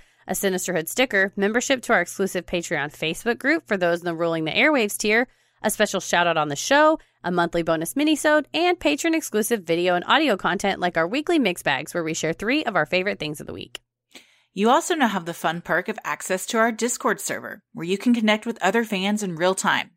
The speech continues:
Speaker 2: and discuss the latest in true crime, share personal ghost stories, or just post adorable pictures of your pets. We'll also be hopping on occasionally and hosting monthly Q and A's, where you can ask us all your burning questions. And the next one is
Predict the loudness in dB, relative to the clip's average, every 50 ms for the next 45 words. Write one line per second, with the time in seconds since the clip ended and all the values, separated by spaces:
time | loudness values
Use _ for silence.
0 | _ _ _ -2 0 0 0 0 -2 -4 -2 -2 -2 -2 -2 -4 -4 -4 -4 -4
1 | -6 -6 -6 -6 -4 -4 -4 -4 -2 -4 -4 -4 -2 -2 -2 -2 -4 -8 _ _
2 | _ -10 -6 -6 -6 -6 -4 -4 -4 -4 -4 -6 -6 -2 0 0 0 0 0 -2
3 | 0 0 2 0 0 -2 -6 _ _ _ _ _ 0 0 2 2 0 -6 -2 2
4 | 2 2 2 2 -2 -2 -2 0 0 0 0 -2 -4 -4 -4 -4 -6 -6 -6 -6
5 | -6 -6 -6 -6 -2 0 0 0 -2 -4 -12 -14 -16 _ _ _ _ _ _ _
6 | _ -4 0 2 4 4 4 2 0 -2 0 0 2 2 2 2 2 0 0 0
7 | 0 0 0 -2 -2 -2 -2 -4 -6 -4 -4 -4 -4 -4 -6 _ _ _ _ _
8 | -2 2 4 4 4 2 0 -2 -2 -2 -2 -4 -4 -2 -2 -4 -4 -4 -4 -6
9 | -4 -4 -4 -2 0 0 0 0 0 -2 -4 -12 -16 _ _ _ _ _ -10 -10
10 | -8 -6 -4 -2 -2 -4 -4 -6 -12 -12 -10 _ 2 4 4 4 4 2 0 -2
11 | -2 0 0 0 0 0 0 -2 -2 -2 2 2 2 2 0 -2 -4 -4 -6 -6
12 | -10 -10 -10 -8 -4 0 0 0 0 0 0 2 2 4 4 2 0 0 -2 -6
13 | -12